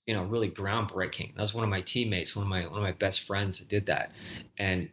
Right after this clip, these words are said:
he had so much enthusiasm 'cause it's like, "Okay, this is, you know, like, an opportunity here to make something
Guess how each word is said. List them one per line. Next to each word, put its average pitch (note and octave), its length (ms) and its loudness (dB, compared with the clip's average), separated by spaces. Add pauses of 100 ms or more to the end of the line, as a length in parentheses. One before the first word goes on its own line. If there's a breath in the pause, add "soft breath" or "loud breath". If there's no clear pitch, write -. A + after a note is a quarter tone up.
(300)
he A2+ 160 0
had G2+ 100 2
so A#2+ 160 2
much G#2+ 280 0
enthusiasm G2 800 0
'cause - 180 -4
it's - 140 6
like, F#2 160 0
"Okay, - 260 0
this G2+ 240 2
is, F#2 220 -2 (380 loud breath)
you G#2 100 2
know, F#2 140 2 (240)
like, - 140 -6
an G#2 100 0
opportunity G2+ 540 0
here G2+ 140 -2
to G2 60 0
make G2+ 200 0
something G2+ 460 0